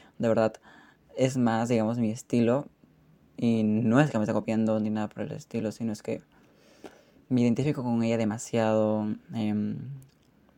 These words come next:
su podcast, diez de diez, cien de diez, no sé. Una puntualidad que no tenga, que sea infinita. Y pues eso,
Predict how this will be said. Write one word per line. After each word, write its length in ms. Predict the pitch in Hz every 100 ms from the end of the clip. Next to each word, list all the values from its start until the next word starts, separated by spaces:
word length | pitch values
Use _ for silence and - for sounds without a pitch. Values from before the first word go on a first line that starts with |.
| _ _ _ _ -
su 80 | -
podcast, 600 | 127 - 127 120 - -
diez 260 | 123 117 110
de 80 | 113
diez, 400 | 113 131 - _
cien 200 | - 117
de 80 | 110
diez, 180 | 113 127
no 100 | 113
sé. 200 | 113 123 - _ _ _
Una 200 | 123 117
puntualidad 460 | - 117 113 113 110
que 60 |
no 100 | 113
tenga, 300 | 110 113 117 - - - - -
que 80 | -
sea 100 | 127
infinita. 600 | 123 - 113 110 - 139 - - - - - _ _ _ -
Y 120 | 139
pues 300 | 139 131 -
eso, 240 | 127 -